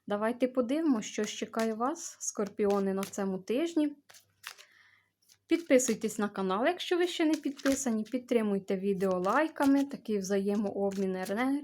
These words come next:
енергіями. І так, скорпіони. Так, початок тижня.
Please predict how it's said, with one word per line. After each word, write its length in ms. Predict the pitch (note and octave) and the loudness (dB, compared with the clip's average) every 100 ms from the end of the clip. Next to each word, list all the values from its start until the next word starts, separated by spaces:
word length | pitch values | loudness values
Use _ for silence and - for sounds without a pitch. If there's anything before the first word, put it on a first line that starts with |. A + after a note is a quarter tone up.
| - | -4
енергіями. 720 | G#3 G3+ B3+ D#4+ E4 D4 D4+ D4+ - _ - - _ - | -2 0 -2 0 2 4 0 -2 -18 _ -20 -18 _ -4
І 100 | A#3+ | -4
так, 460 | A#3+ G3 F3 - - - - _ - - - | -4 -8 -10 -18 -20 -20 -20 _ -20 -20 -14
скорпіони. 1000 | - - F#3+ F#3 G3 G3 C4 E4 D#4 D#4+ - - _ - _ - - - _ | -12 -6 -8 -6 -6 -2 2 2 0 -4 -12 -20 _ -20 _ -20 -20 -20 _
Так, 240 | A3 G3+ - | -4 -4 -4
початок 580 | A#3 C4+ C#4 D4 D4 | -2 0 0 -2 -4
тижня. 420 | - E4 E4 A3 | -2 0 0 -2